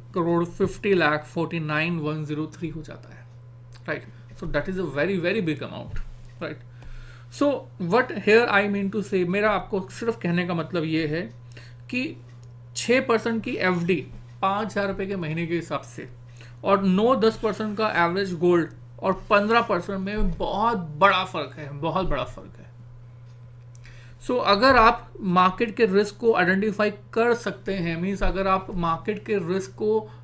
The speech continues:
लेने की कैपेसिटी रखते हैं, then you must have to go with the stock market। You must know कि भैया मार्केट में रिस्क है क्या।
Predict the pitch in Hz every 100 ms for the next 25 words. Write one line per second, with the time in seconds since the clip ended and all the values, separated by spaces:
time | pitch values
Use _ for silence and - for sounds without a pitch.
0 | - 175 190 202 196 226 - 180 - 196
1 | 196 220 185 185 - 220 175 156 120 -
2 | - - - 165 143 190 247 233 165 180
3 | 196 185 156 170 208 - 175 165 - 180
4 | 175 - - 175 165 170 165 143 165 165
5 | - 147 131 127 123 - 156 196 247 302
6 | 202 180 196 - - - 214 170 196 175
7 | 147 - 180 180 160 165 - 143 135 131
8 | 120